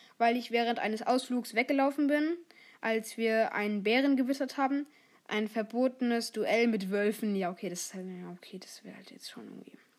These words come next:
klar, ne? Wer, wer, welcher, wer das ist, ne? Karak. Weil ich heimlich ins Schwimmbad gegangen bin. Junge, deswegen bekommt man doch keinen Verweis, ja?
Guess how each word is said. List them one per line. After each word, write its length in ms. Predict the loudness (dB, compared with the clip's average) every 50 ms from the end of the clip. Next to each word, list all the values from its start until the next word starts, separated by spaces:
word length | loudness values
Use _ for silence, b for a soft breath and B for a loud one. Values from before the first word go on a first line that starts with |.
| -18
klar, 280 | -10 -6 -4 -2 -2 -4
ne? 180 | -6 -8 -10 -10
Wer, 260 | -10 -10 -10 -10 -10 -10
wer, 280 | -10 -8 -8 -8 -8 -8
welcher, 260 | -8 -8 -8 -10 -12 -14 -14 -10
wer 160 | -8 -6 -6
das 160 | -6 -8 -10
ist, 160 | -14 -14 -12 -10
ne? 120 | -10 -12 -12 b b b b b b b b b b b b _
Karak. 420 | -12 -12 -10 -8 -8 -8 -8 -8 -8 -12 -14 -18 -20 _ B B B B B B B B B B
Weil 180 | 2 4 4 2
ich 120 | 2 4
heimlich 340 | 6 6 6 6 4 2 2
ins 240 | 0 -2 -4 -4 0
Schwimmbad 480 | 6 8 8 10 10 8 8 6 4
gegangen 360 | 2 2 4 4 4 4 2
bin. 200 | 0 0 0 -2
Junge, 260 | -2 -2 -2 -2 -2 -4
deswegen 340 | -6 -8 -6 -6 -6 -6
bekommt 280 | -6 -8 -8 -6 -6 -4
man 140 | -4 -4 -6
doch 100 | -8 -10
keinen 160 | -10 -12 -12
Verweis, 440 | -10 -10 -10 -8 -8 -8 -10 -10 -12
ja? 80 | -14